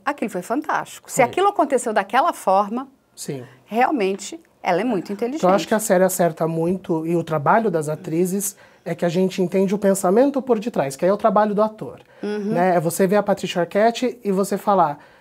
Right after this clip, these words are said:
Speaker 2: ela tá usando uma coisa tão valiosa pra sociedade, que é o amor maternal, pra me fazer ter raiva. Né? Porque, no fundo, é uma mãe cuidando da tua filha. É assim que os vizinhos enxergavam.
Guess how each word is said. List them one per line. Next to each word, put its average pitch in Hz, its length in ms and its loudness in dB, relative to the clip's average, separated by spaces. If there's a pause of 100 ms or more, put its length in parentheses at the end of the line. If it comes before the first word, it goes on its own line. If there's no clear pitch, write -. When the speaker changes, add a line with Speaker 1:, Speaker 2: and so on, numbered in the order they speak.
(160)
Speaker 2:
ela 175 120 2
tá 190 220 2
usando 190 260 4
uma 185 160 2
coisa 170 280 0
tão 254 240 2
valiosa 214 380 4
pra 185 160 -2
sociedade, 165 520 0
que - 80 -2
é - 20 8
o 170 40 8
amor 165 260 2
maternal, 156 680 0
pra 202 140 2
me 196 100 0
fazer 185 300 0
ter 214 140 -2
raiva. 127 440 -4 (540)
Né? 165 100 0
Porque, 170 160 0
no 170 100 4
fundo, 240 400 4
é - 20 4
uma 156 180 0
mãe 175 360 2
cuidando 180 680 0
da 180 140 2
tua 208 180 -2
filha. 147 280 -4
É - 40 0
assim 147 180 -6
que 151 100 -6
os 160 80 -6
vizinhos 170 380 -4
enxergavam. 180 680 -2